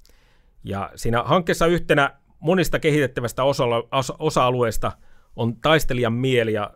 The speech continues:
taistelijan keho, eli, eli vanha viisaus siitä, että terve sielu terveessä ruumissa pitää paikkansa, ja se on tuotu nyt varusmieskoulutuksessa nykyaikaan.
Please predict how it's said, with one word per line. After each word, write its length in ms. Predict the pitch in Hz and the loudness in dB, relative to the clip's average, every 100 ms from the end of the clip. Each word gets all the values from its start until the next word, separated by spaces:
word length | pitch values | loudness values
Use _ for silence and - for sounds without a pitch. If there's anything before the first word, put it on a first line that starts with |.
| _ - | _ -6
taistelijan 560 | 117 110 113 104 101 | -4 -4 -6 -6 -6
keho, 340 | - 104 98 92 | -6 -6 -6 -8
eli, 180 | 92 - - _ - | -10 -14 -20 _ -12
eli 140 | 95 | -2
vanha 280 | 120 170 147 | 2 4 2
viisaus 460 | 151 143 - 127 - | 0 0 0 0 0
siitä, 300 | 131 127 117 | -4 -2 -2
että 220 | - 113 - - | -2 -10 -12 -2
terve 240 | 143 143 | 0 2
sielu 280 | 123 135 120 | 0 -2 -2
terveessä 460 | 113 120 117 110 110 | 0 0 -2 -4 -2
ruumissa 340 | 113 107 - | -2 -2 -4
pitää 300 | - 101 104 | -8 -6 -6
paikkansa, 560 | 98 107 - 104 98 101 | -4 -6 -6 -10 -8 -8
ja 240 | 98 95 - | -8 -10 -10
se 120 | 131 | -6
on 120 | 113 | -2
tuotu 220 | 127 123 | 0 0
nyt 180 | 123 123 | -2 -2
varusmieskoulutuksessa 1080 | 135 127 135 120 - 131 131 - - - 139 - _ _ - | -2 -2 -4 -6 -6 -8 -8 -10 -10 -6 -8 -8 _ _ -6
nykyaikaan. 720 | 117 117 104 98 85 80 | -4 -2 -2 -4 -10 -16